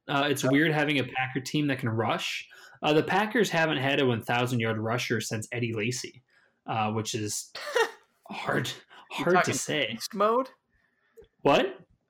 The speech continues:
Speaker 2: Feast mode?
Speaker 1: Feast mode. Not
Speaker 2: Feast
Speaker 1: so
Speaker 2: mode.
Speaker 1: Slim Shady.
Speaker 2: Yeah.
Speaker 1: Um, yeah. This is a very different Packers team. You know, a good defense with a run game. I'm for it. Uh, it's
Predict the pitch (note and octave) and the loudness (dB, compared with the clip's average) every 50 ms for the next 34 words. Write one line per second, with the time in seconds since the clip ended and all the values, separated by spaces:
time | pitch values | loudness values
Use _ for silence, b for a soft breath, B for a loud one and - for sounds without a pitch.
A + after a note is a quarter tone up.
0 | _ - - - C#3+ D3+ F3+ - - - E3+ E3+ F3+ F#3+ G#3 G#3 G#3 - _ - | _ -20 -8 -4 -4 -2 -2 -2 -4 -4 -2 0 0 0 0 -2 -6 -12 _ -18
1 | - - - - - E3 F3 F3+ - - C3+ A2 A2 G#2+ G#2 G#2 - - - C#3+ | -16 -14 -12 -8 -6 -6 -6 -4 -2 0 0 0 2 0 -2 -2 -4 -2 0 0
2 | D3+ F3 G3 E3+ - - - F#3+ F#3 F3+ F3+ - - E3+ E3 D#3+ D#3+ E3 D#3+ - | 2 2 0 0 -2 2 4 6 6 6 4 0 -2 0 0 2 2 0 0 0
3 | - A#2 G#2+ G#2+ G#2+ G#2 G#2 G#2+ - B B B B B B B2 B2+ A#2 G#2+ - | -2 -2 -2 -2 -4 -4 -6 -6 -10 B B B B B B 0 2 2 4 4
4 | E3 E3 E3 E3 E3 D#3+ D#3 D#3 D3+ C#3+ D3 C3+ - _ _ _ _ _ _ - | 4 4 4 4 6 4 4 4 2 0 -2 -6 -10 _ _ _ _ _ _ -4
5 | D#3+ F3 G#3+ A3 F#3+ C#3 B2 - - - - _ _ _ _ _ _ _ _ - | 0 2 4 4 4 4 2 0 -4 -10 -18 _ _ _ _ _ _ _ _ -4
6 | F3 D#3 F#3+ G#3 G#3 - - - - - - - - - A3+ G#3+ G#3 F#3 G3+ G3 | 2 4 4 4 4 2 -2 -4 -4 -4 -4 -2 0 4 4 6 8 8 10 10
7 | F#3 F3+ D3+ D#3 D#3+ F3+ F#3 F3 F3 E3 E3 F3+ E3 - D#3+ E3 G3+ - A#3 F#3 | 10 8 8 6 8 8 8 8 6 2 0 0 -2 0 -2 -2 0 -2 -2 -2
8 | - - - B2+ G#2+ G2+ A2+ B2+ - D#3+ C3+ B2+ C3 B2+ B2+ D#3 D3+ B2+ B2+ C#3 | -2 -4 -4 -6 -4 -4 -6 -6 -4 -2 2 2 2 4 4 2 2 4 2 0
9 | C3 B2+ - E3+ F3 F3 E3+ - D#3+ - C3+ A#2+ A#2+ A#2+ C3 C#3 E3+ F3 G#3 A#3 | 2 2 0 0 0 0 -2 -2 0 2 4 4 4 4 2 2 2 2 0 -2
10 | B3+ - _ _ _ _ _ _ _ - F3 G#3 G3+ - - C4 G#3+ A#3+ C#4 G#3 | -6 -10 _ _ _ _ _ _ _ 0 0 0 0 2 4 4 6 6 6 2
11 | D3 - - - _ _ _ _ - D#3+ D3+ D3+ D3 D3 - - - - F3+ E3 | 0 -2 -4 -10 _ _ _ _ -2 0 2 2 2 2 0 -2 -4 -4 -4 -4
12 | - - - - - | -4 -8 -8 -10 -14